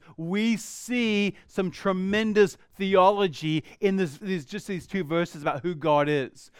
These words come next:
We can see here, and theology is the biblical study of God. We can see that God is our dwelling place. He's our home. He's our protector.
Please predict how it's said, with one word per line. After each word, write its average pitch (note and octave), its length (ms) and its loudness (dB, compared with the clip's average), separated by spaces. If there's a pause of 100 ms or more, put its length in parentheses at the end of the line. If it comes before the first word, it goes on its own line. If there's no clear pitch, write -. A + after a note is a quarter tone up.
(140)
We A#3 180 4
can A#3 200 0
see C4 480 0 (100)
here, G3+ 420 8 (200)
and F#3+ 180 -4
theology A3 560 4
is F3+ 120 2
the E3 80 -4
biblical F#3+ 360 -2
study E3 380 2
of C#3 200 0
God. A#2 460 0 (500)
We B3 120 -2
can B3 160 0
see C4+ 220 -2
that G#3+ 120 6
God G#3+ 240 6
is G#3+ 100 4
our G#3 140 6
dwelling F#3+ 460 0
place. D3+ 340 0 (180)
He's C#4+ 320 6
our A3 380 8
home. A#3+ 260 6
He's A#3+ 220 2
our B3 100 8
protector. A#3 760 2